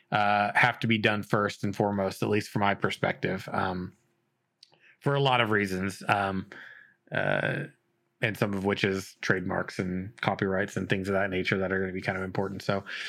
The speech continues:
putting that all out there ahead of time, front and center, so you're aware of it. The good news is, if you're kind of around in this greater community of ours anyway,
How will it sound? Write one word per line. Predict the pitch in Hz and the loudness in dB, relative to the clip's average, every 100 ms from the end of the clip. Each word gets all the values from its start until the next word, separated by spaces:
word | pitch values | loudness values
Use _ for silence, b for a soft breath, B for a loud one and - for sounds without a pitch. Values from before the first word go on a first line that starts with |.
| B B | B B
putting | 175 | 2
that | 180 165 | 4 4
all | 151 | 4
out | 151 131 127 | 4 4 4
there | 131 127 | 4 6
ahead | 123 120 | 6 4
of | 117 | 4
time, | 120 117 | 2 2
front | 113 123 113 | 2 0 0
and | |
center, | - 117 113 | 0 2 2
so | - | 2
you're | 110 | 2
aware | 104 110 117 | 4 4 4
of | 117 | 4
it. | 113 113 B B | 2 0 B B
The | - | 0
good | 123 147 165 | 4 4 6
news | 156 147 131 | 6 4 4
is, | 135 120 | 4 4
if | 123 113 | 0 2
you're | 117 | 2
kind | 117 135 | 4 4
of | 131 120 | 4 4
around | 113 120 120 120 117 - B B B - | 6 6 6 2 -2 -6 B B B 0
in | 123 | 4
this | 120 - | 2 2
greater | 110 117 117 | 4 6 4
community | 113 110 113 113 | 2 4 6 6
of | 110 | 6
ours | 110 110 - | 2 2 0
anyway, | 110 117 117 123 123 127 | 2 4 4 4 2 0